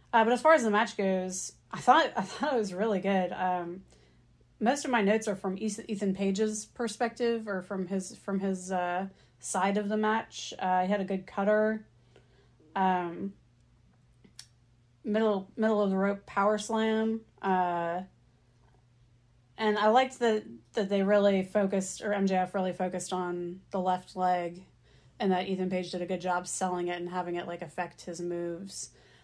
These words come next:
Um, I guess I can talk about this when we get to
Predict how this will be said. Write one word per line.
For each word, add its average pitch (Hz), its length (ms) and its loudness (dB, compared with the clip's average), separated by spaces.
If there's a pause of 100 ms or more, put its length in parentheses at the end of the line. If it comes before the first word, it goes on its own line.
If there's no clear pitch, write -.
(140)
Um, 208 500 2 (1200)
I 240 60 -2
guess 254 140 0
I 277 40 0
can 214 120 0
talk 190 120 0
about 180 140 0
this 175 140 -8
when 180 100 -4
we 170 80 -6
get 170 260 -6 (120)
to 165 540 -6